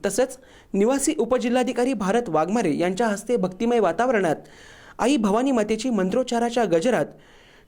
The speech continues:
षोडशोपचारे पूजा बांधण्यात आली. भवानी मातेचं पुराणिक नरहर हडप गुरुजी आणि प्रभाकर सामक यांनी पौरोहित्य केलं. त्यानंतर प्रभारी जिल्हाधिकारी श्री यादव यांच्या हस्ते आई भवानीची मनोभावे आरती करण्यात आली.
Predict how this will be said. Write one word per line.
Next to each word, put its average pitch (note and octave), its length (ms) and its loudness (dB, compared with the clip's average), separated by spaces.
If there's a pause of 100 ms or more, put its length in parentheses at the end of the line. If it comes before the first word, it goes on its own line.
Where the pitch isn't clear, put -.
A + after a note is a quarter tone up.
(100)
षोडशोपचारे C4+ 760 0
पूजा A#3+ 440 -2
बांधण्यात E3+ 380 0
आली. D#3+ 180 2 (800)
भवानी C#4 300 2
मातेचं B3+ 400 0
पुराणिक B3 480 0 (220)
नरहर A3 420 2
हडप G#3 300 0
गुरुजी F3+ 440 0 (120)
आणि B3+ 260 0
प्रभाकर A3+ 480 0
सामक A#3 420 -2
यांनी G3 200 0
पौरोहित्य G#3 500 0
केलं. D#3 260 2 (580)
त्यानंतर E3 400 2 (440)
प्रभारी B3+ 320 2
जिल्हाधिकारी B3 580 0
श्री B3+ 240 -2
यादव F3 360 2
यांच्या F#3 340 0
हस्ते G#3 400 -2
आई A3+ 140 0
भवानीची G3 460 -2
मनोभावे G3 460 2
आरती D#3+ 320 -4
करण्यात D3 340 0
आली. D3 160 0